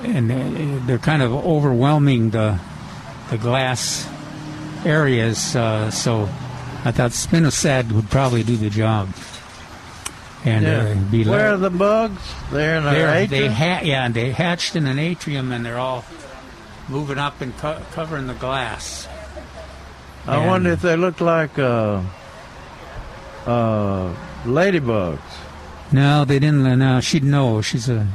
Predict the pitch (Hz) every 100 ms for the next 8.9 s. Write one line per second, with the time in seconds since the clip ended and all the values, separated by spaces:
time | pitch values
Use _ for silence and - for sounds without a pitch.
0 | 127 143 - 135 113 - - - - -
1 | 127 110 151 151 147 131 143 - - -
2 | - - - - - 135 143 131 - 156
3 | 147 123 - 151 143 131 156 151 156 160
4 | 156 156 143 139 135 143 165 180 151 143
5 | 147 127 123 131 147 156 147 - - -
6 | - - - - - - 117 - 139 175
7 | 180 147 143 - - - 131 123 170 190
8 | 180 151 156 131 127 139 135 147